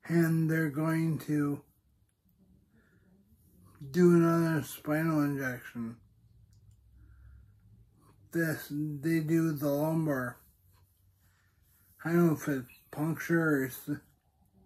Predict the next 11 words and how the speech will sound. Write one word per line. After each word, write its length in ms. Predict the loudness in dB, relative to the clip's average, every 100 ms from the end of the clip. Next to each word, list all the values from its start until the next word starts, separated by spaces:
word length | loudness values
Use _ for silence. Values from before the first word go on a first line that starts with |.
| _ _ _ _ _ _ _ -4
it 260 | 2 4
basically 640 | 12 12 12 6 4 6 4
is 260 | 0 -4
puncture, 720 | -6 -6 -6 -6 -4 -4 -6 -12 _ _ _ _ _ -20 -20 -20 -20 _
'cause 260 | -8 -4 0
they're 140 | 0
going 420 | 0 0 0 0 2
in 160 | 2
with 160 | 2 2
a 80 | 0
needle. 540 | 0 0 -2 -6 -12